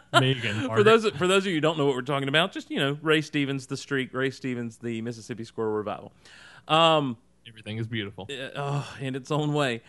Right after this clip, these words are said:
Speaker 2: Um, <laughs>
Speaker 1: The track, Steve, the track.
Speaker 2: Well, you, you don't understand my love for Ray Stevens, apparently, sir. Um, the, uh, okay, Star Wars Celebration six is coming up
Speaker 1: Oh,
Speaker 2: in
Speaker 1: how did we go to Ray Stevens <laughs> Star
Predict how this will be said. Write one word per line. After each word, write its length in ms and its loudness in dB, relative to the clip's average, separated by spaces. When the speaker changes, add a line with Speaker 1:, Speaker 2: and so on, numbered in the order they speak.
Speaker 2:
Um, 460 4
<laughs> 680 -18
Speaker 1:
The 80 -4
track, 360 2
Steve, 300 -6
the 60 -10
track. 460 0
Speaker 2:
Well, 340 10
you, 240 4
you 160 0
don't 220 4
understand 520 2
my 80 6
love 280 6
for 100 0
Ray 200 2
Stevens, 440 0
apparently, 480 0
sir. 300 0
Um, 440 2
the, 340 -4
uh, 400 4
okay, 380 0
Star 420 2
Wars 340 2
Celebration 560 0
six 400 -2
is 80 -10
coming 220 0
up 100 2
Speaker 1:
Oh, 60 2
Speaker 2:
in 60 0
Speaker 1:
how 100 0
did 100 -6
we 100 -12
go 100 -8
to 60 -8
Ray 200 -6
Stevens 480 -4
<laughs> 140 -16
Star 220 -6